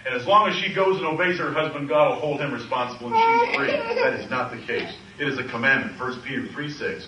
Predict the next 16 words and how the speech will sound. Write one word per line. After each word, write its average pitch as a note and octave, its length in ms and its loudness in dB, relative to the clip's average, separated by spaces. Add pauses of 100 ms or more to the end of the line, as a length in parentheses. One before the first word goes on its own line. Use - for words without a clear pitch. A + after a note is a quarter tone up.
(220)
not C3 340 0
to - 60 -12
be B2+ 160 -6
an A2 80 -6
amazement B2 440 -6
to F#2+ 60 -14
your G2 200 -8
husband. G2+ 240 -10 (1120)
Do G#2 120 -8
we E3 140 -2
even A#2 160 -2
need C3 160 -4
to G#2 60 -4
look - 200 -4
at G#2 80 -8
Rahab? G#2+ 560 -2